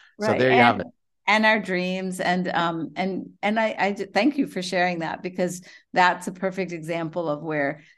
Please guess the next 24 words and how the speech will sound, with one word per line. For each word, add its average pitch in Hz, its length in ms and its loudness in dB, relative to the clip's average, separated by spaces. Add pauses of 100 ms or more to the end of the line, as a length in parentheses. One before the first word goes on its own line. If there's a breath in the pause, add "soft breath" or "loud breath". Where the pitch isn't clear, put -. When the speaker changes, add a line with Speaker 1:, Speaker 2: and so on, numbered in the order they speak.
(100)
Speaker 2:
you 185 400 2
were 175 160 0
challenged 165 720 -2
to 175 80 -4
be 165 240 -6
that 131 280 -2
stable 147 380 -4
bow, 123 400 -2
right? 147 500 -4
In 156 200 -2
order - 80 0
Speaker 1:
Exactly 92 320 -2
Speaker 2:
to 85 40 -2
Speaker 1:
right. 85 120 -2
Speaker 2:
let 170 100 -4
your 175 200 -14
da-, 170 100 -2
Speaker 1:
Exactly. 135 220 -4
Speaker 2:
daughter 160 340 0
out 165 260 2
into 165 220 -8
the 151 120 -6
world. 165 340 -4
And, 160 220 -6